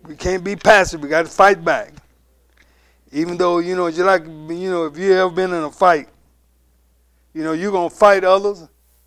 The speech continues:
you, you gonna hit others, and they gonna hit you back. But that, that, that's just, that's the way battles go by the grace of God. But the most important thing is,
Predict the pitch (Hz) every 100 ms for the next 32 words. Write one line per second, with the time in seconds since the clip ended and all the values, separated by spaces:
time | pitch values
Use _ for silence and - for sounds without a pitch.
0 | _ _ _ _ _ _ _ _ _ 147
1 | 170 165 170 185 175 196 196 180 196 202
2 | 165 175 185 180 202 - 196 233 160 101
3 | _ _ _ _ _ _ _ - - _
4 | _ _ _ _ 127 139 147 160 160 147
5 | 165 160 170 139 165 170 165 175 170 165
6 | 170 160 143 170 156 147 143 151 143 151
7 | 147 131 117 _ _ _ _ _ _ _
8 | _ _ 165 160 175 190 175 180 208 190
9 | 208 208 180 156 147 147